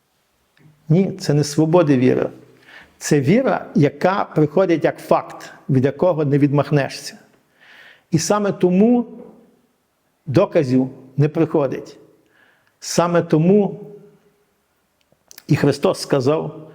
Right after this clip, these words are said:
фарисеям: "Доказів не буде". Тому що завдання було прийняти нове,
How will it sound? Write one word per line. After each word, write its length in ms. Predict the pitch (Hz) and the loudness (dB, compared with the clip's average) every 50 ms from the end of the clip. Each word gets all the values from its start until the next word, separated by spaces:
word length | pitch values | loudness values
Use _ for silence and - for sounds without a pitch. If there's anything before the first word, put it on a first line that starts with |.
| - - | -16 -4
фарисеям: 680 | - 151 143 143 - - 160 143 131 127 113 117 123 | -4 -2 -2 -2 -2 -2 -2 -2 -2 -4 -4 -2 0
"Доказів 460 | 120 170 214 - - 139 117 123 123 | 0 0 0 0 -2 -2 2 2 2
не 120 | 131 151 151 | 4 4 2
буде". 360 | 131 139 143 131 - - - - - - - _ _ _ _ _ _ _ _ _ _ _ _ | 2 2 0 0 0 -4 -8 -8 -18 -20 -20 _ _ _ _ _ _ _ _ _ _ _ _
Тому 240 | - 147 147 160 160 | -2 0 0 2 0
що 320 | 156 - - 156 147 - - - - - - _ _ _ _ _ _ _ _ _ _ - | -2 -2 0 0 0 0 -2 -8 -20 -20 -20 _ _ _ _ _ _ _ _ _ _ -4
завдання 600 | 165 117 151 151 147 139 196 214 202 190 180 151 | 0 2 2 2 2 0 0 0 0 0 0 0
було 460 | 131 117 135 135 131 123 123 - - - - - - - _ _ _ _ _ _ _ _ _ - | 2 2 2 2 4 2 0 -2 -4 -12 -18 -20 -20 -20 _ _ _ _ _ _ _ _ _ -2
прийняти 760 | - 147 156 165 175 185 190 180 165 - - 160 147 139 143 - - - - - - _ _ _ _ _ _ - | 0 0 2 2 0 0 -2 -2 -4 -4 -2 -2 -2 -2 -4 -8 -14 -20 -20 -20 -20 _ _ _ _ _ _ -2
нове, 540 | 147 147 160 143 143 170 156 143 135 - | 0 2 2 2 2 2 0 0 -4 -8